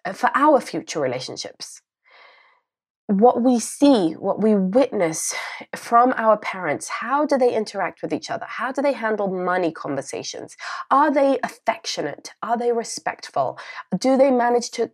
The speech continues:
you know, come through conflicts stronger? Do they,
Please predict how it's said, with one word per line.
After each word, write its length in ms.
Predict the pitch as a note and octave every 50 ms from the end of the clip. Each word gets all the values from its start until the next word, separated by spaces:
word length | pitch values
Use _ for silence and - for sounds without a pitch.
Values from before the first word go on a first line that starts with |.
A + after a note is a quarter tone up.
| _ -
you 120 | A3 A3 G#3+
know, 200 | F#3+ F#3 - - _ _ _ -
come 240 | - - A3+ A#3 A3+
through 280 | A3+ - G#3+ A3 A3
conflicts 640 | A3 - - A3 G#3 - - D#3 - - - - - -
stronger? 680 | - - - - A3 G#3+ G#3+ G#3 F#3+ E3+ C3 A2 - - _ _ _ _ _ _ _ _ _ _ _ _ _ - - - - A3+
Do 160 | G#3 - A#3+ A#3+
they, 300 | A#3+ C4+ C4 B3 A#3